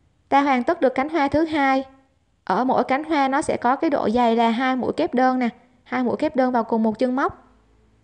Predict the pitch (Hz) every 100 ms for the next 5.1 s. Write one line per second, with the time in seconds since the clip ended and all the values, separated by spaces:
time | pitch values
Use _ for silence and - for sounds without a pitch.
0 | _ _ _ _ _ _ _ _ _ _
1 | _ _ _ _ _ _ _ _ - 285
2 | 294 311 311 208 269 277 285 359 277 285
3 | 320 311 277 277 269 233 226 349 311 262
4 | 277 269 240 269 262 240 233 302 - -
5 | -